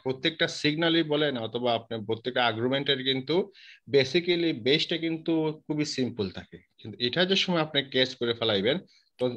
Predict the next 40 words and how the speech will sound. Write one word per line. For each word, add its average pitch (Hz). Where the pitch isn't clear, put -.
আগ-, 107
আর্গুমেন্টটা 123
কিন্তু 135
আপনার 113
কাছে 120
খুব -
সহজে 139
কিন্তু, 156
মানে 120
শেষ 160
দিকে 196
আমার 175
এত 160
ভালো 151
লাগতো 143
স্যারের 127
কথা 131
শুইনা, 120
তা 156
আমার 196
কাছে 202
আমি 190
শুধু 190
এমনি, 175
এমনি, 160
এমনি, 160
মানে 139
এটা 135
rapidly, 127
মানে 95
দুই 151
মিনিট 156
আমার 143
কাছে 165
একটা 160
জিনিস, 156
একটা -
নেশা 131
চলে 165
আসলো 170